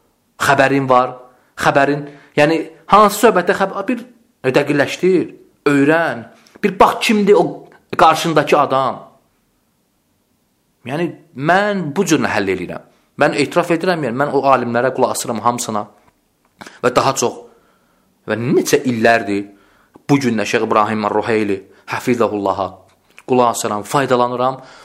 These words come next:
və məsələnin həllini də, yəni alimlər onlar haqqında nə deyirsə, nə deyibsə, bunu bu cürlə həll edirəm. Yəni, yəni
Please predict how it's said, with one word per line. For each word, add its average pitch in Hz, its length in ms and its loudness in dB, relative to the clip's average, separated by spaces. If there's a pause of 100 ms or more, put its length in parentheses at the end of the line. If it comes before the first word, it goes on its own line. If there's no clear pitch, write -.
(120)
və 120 240 0 (420)
məsələnin 120 560 -4
həllini 117 520 -6
də, 117 120 -2 (360)
yəni 110 200 -4
alimlər 110 520 0
onlar 101 280 -4
haqqında 92 460 -10 (280)
nə 113 160 0
deyirsə, 98 520 -6
nə 113 280 -2
deyibsə, 110 480 0 (760)
bunu 165 220 0 (520)
bu 156 80 4
cürlə 123 440 -4
həll 104 200 -4
edirəm. 87 320 -12
Yəni, 95 180 -10 (100)
yəni 113 340 -4